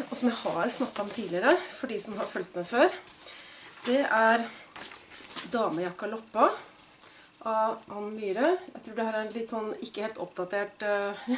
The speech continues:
<laughs> papir, eh, mønster. Jeg tror den er oppdatert på Instagram. <clears throat> Nei, jeg mener Ravelry, hvor man kjøper, eh, mønstre. Altså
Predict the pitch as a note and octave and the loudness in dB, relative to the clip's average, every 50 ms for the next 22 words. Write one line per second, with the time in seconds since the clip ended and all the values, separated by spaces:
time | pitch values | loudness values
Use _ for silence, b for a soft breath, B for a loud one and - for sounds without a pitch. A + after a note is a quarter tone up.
0 | - - A#3 A3+ - - - A3+ G#3+ - G#3+ G3+ F#3+ F#3 F#3+ F#3 B B B B | 0 -4 -8 -8 -10 -8 -6 -6 -6 -4 0 0 2 2 0 -2 B B B B
1 | B B B B B B B - - G#3 G3+ G3+ G3 G3 F#3+ - - G3+ G3+ F#3+ | B B B B B B B -2 0 0 2 2 2 2 0 0 -2 -2 -2 -2
2 | F#3 - - B3 B3 A#3+ A3 A3+ G#3+ G#3+ A3 G#3+ F#3 - - F#3 F3+ G#3+ G3+ G3+ | 0 0 0 0 0 0 0 0 0 2 2 0 0 0 -2 -2 0 0 -2 -2
3 | G3+ - - - - - G3+ F#3+ F#3+ - G#3 F#3+ F3 - - F3+ G3+ A#3 C#4 E4+ | -2 -6 -14 -18 -10 -4 0 0 0 0 -2 -6 -6 -4 -2 0 4 8 10 10
4 | E4+ - - - - B3+ B3+ - - - D#4 D#4+ E4+ F4+ C#4+ A#3+ B3+ - A3+ A3+ | 10 10 6 0 -2 -2 -2 0 4 8 10 12 12 10 10 8 4 4 6 6
5 | A3+ A3+ G#3+ G#3 G#3+ G#3 G#3+ G3+ F#3 F#3 A3 D4 F4 E4 - B3 A#3+ A3 A3+ A3+ | 6 6 6 4 6 6 6 4 6 8 8 8 8 8 6 2 2 2 2 2
6 | A3+ A3 - - A3 F#3 - - - F#3+ F#3+ F#3+ F#3+ F#3+ F#3 F3+ - - - - | 2 2 0 0 0 0 -2 -2 -2 0 0 0 0 0 0 -2 -2 -4 -6 -4
7 | - F3 F3 F#3 - G3+ - - G#3+ G#3+ | -2 -2 -2 -2 -4 -6 -6 -4 -4 -6